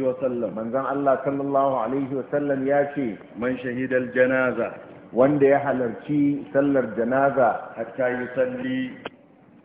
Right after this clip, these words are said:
Speaker 1: فله قيراط.
Speaker 2: Har yayi sallah to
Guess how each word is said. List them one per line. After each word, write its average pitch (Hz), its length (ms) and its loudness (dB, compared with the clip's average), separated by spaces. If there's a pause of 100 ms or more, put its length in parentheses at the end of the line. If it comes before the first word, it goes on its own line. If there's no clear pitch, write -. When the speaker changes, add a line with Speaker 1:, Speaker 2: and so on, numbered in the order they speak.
(140)
Speaker 1:
فله 123 460 -4 (100)
قيراط. 127 420 0 (360)
Speaker 2:
Har 139 160 2
yayi 147 320 2 (120)
sallah 147 600 0
to 120 80 -6